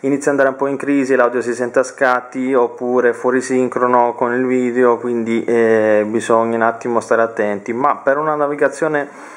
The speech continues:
classica, quindi per la lettura di notizie o per altre, altre cose abbastanza semplici, funziona molto bene. Come potete vedere, caricato in maniera molto, molto rapida il, l'articolo. Andiamo magari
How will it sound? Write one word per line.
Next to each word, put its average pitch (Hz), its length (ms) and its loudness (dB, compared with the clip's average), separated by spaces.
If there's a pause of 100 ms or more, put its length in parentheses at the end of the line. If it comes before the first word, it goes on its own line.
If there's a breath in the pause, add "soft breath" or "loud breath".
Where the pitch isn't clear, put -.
(320 loud breath)
classica, 131 580 -2
quindi 123 340 -2
per 120 240 0
la 120 160 0
lettura 127 280 -2
di 127 100 -4
notizie 120 720 -2
o 117 360 4
per 117 180 2
altre, 110 880 4 (420 loud breath)
altre 117 260 -2
cose 131 200 2
abbastanza 127 460 0
semplici, 117 640 -4
funziona 113 380 -2
molto 101 280 0
bene. 90 300 -2
Come 104 200 -2
potete 107 300 0
vedere, 110 520 2 (460 loud breath)
caricato 113 540 -2
in 107 60 -4
maniera 110 540 -2
molto, 117 340 -2
molto 110 260 -2
rapida 117 680 2
il, 101 180 -6
l'articolo. 101 1160 0
Andiamo 98 300 0
magari 95 320 0